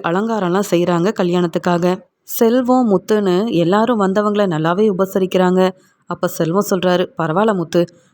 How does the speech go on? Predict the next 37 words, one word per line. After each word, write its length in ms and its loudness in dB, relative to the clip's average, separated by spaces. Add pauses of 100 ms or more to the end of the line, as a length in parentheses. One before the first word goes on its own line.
நீ 160 -2
அந்த 180 -2
அருணை 340 0
பிடிக்காம, 600 0
அருண் 240 -2
மேல 220 0
உள்ள 200 -4
கோவத்துல 540 0 (240)
சீதாவுக்கும் 720 -2
அருணுக்கும் 440 0
கல்யாணம் 460 0
செஞ்சு 180 0
வைக்கவே 380 0
மாட்டேன்னு 520 -2
அவ்வளோ 380 0
அடம் 220 0
பிடிச்ச. 320 0 (380)
ஆனா 180 -4
இப்ப 280 -2
நீ 140 0
மனசு 340 -2
மாறி 340 0
கல்யாணத்தை 580 0
செஞ்சு 160 0
வைக்கிறதெல்லாம் 460 -2
பார்க்கும்போது 680 -2 (260)
ரொம்ப 340 0
சந்தோஷமா 480 0
இருக்குன்னு 260 0
சொல்ல. 360 0 (420)
எத்தனை 340 -2
நாள் 220 0
தான் 280 0
நான் 160 2
என்னை 260 2
பத்தி 260 0
யோசிக்கிறது? 580 0